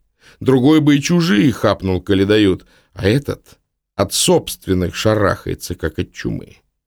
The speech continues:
Значит, есть в денежном мешке для Золотникова опасность. Тут какое-то воровство. Большущее. Грозно сдвинув брови,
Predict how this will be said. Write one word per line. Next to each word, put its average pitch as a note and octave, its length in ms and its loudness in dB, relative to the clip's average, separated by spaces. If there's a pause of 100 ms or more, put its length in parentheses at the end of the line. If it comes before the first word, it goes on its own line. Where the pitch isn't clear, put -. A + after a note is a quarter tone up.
(340)
Значит, G2 420 0
есть G2+ 340 0
в F#2+ 60 -4
денежном G#2+ 540 2
мешке G#2 440 0
для G#2+ 180 0
Золотникова G#2 840 0
опасность. - 880 -6 (600)
Тут G2 200 -8
какое-то A2 540 0
воровство. F#2+ 720 -4 (880)
Большущее. - 1300 -10 (1400)
Грозно G#2 560 2
сдвинув G2 480 0
брови, G#2+ 560 2